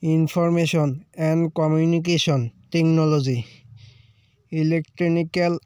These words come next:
অ্যান্ড ইলেকট্রিক্স ইঞ্জিনিয়ার, পদার্থ, ফলিত পদার্থ বিষয়ে স্নাতক কোর্স অথবা চার বছর মেয়াদি স্নাতক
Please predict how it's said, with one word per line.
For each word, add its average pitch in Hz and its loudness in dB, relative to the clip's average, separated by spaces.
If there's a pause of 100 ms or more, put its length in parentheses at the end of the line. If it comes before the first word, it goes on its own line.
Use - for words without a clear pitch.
(400)
অ্যান্ড 170 0 (380)
ইলেকট্রিক্স 160 -2 (400)
ইঞ্জিনিয়ার, 160 2 (760)
পদার্থ, 156 -4 (1700)
ফলিত 165 0 (140)
পদার্থ 165 -2 (160)
বিষয়ে 165 0
স্নাতক 156 0 (140)
কোর্স 135 -6 (1040)
অথবা 160 0 (400)
চার 156 2
বছর 175 0
মেয়াদি 156 0 (560)
স্নাতক 165 0